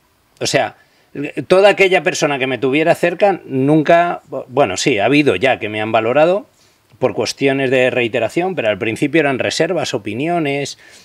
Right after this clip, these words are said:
eh, ese, esos dimes y diretes, ¿no? De que había salido, de qué tal, de qué cual. Ahí yo no me di cuenta, pero cuando iba por Madrid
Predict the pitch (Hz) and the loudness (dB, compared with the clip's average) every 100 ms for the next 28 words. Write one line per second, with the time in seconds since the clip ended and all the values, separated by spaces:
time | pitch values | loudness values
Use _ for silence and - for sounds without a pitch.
0 | _ 120 120 117 113 110 107 98 _ _ | _ -2 2 4 2 0 -6 -12 _ _
1 | - - - 127 - 143 135 131 127 123 | -20 -16 -2 0 2 2 4 4 2 2
2 | 127 131 135 107 147 131 120 127 110 104 | 0 0 0 2 2 2 0 -2 -2 0
3 | 151 139 120 - 120 151 139 113 107 107 | -2 -2 -6 -6 -6 -6 -4 -4 -4 -4
4 | 104 95 127 - - 120 175 135 127 104 | -6 0 0 0 -4 -4 -4 -4 -8 -8
5 | 98 131 120 117 127 120 - - - - | -6 -6 -6 -6 -6 -8 -14 -20 -12 0
6 | 139 180 175 175 156 139 120 110 107 101 | 2 4 2 2 2 0 -2 -2 -4 -2
7 | 107 127 131 131 165 170 185 170 156 156 | -2 0 0 2 4 4 2 2 0 2
8 | 156 131 | 0 -4